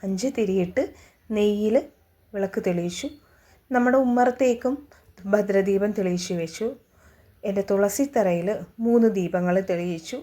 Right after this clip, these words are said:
അത് എള്ളെണ്ണയിലാണ് തെളിയിച്ചത്. കൂടാതെ വളരെ പ്രധാനപ്പെട്ട മറ്റൊരു ദീപം ഞാൻ ഇന്ന് തെളിയിച്ചു. തുളസി ദീപമാണ്. ഒരു താളത്തിൽ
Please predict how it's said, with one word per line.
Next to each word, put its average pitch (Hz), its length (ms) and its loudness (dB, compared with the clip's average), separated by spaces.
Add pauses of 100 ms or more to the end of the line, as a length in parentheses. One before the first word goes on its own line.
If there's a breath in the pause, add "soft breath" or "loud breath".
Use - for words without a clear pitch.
(480)
അത് 262 180 0 (180)
എള്ളെണ്ണയിലാണ് 214 840 2
തെളിയിച്ചത്. 160 480 -8 (480 soft breath)
കൂടാതെ 208 460 4 (380 soft breath)
വളരെ 262 300 2
പ്രധാനപ്പെട്ട 233 720 -2
മറ്റൊരു 214 460 0
ദീപം 220 300 -2
ഞാൻ 180 180 -2
ഇന്ന് 180 240 0
തെളിയിച്ചു. 175 460 -6 (680 soft breath)
തുളസി 202 400 0
ദീപമാണ്. 180 600 -2 (380 soft breath)
ഒരു 285 180 6 (100)
താളത്തിൽ 220 480 -2